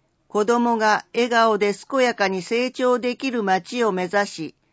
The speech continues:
〇〇〇を守る条例を三月に制定。〇に入る言葉は、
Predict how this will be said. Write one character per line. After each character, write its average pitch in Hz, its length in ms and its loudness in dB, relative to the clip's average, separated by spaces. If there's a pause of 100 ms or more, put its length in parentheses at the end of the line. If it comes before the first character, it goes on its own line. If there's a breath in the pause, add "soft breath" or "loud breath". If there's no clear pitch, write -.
(220)
〇 226 360 0
〇 240 360 2
〇 185 400 0
を 220 80 2
守 214 460 0
る 170 60 -2
条 185 320 0
例 175 460 -2
を 208 160 -4
三 247 300 -2
月 180 280 -2
に 165 140 -4
制 180 300 -4
定。 165 480 -6 (420)
〇 214 340 0
に 254 120 -2
入 262 300 0
る 185 140 -2
言 180 280 -4
葉 190 200 2
は、 151 220 -2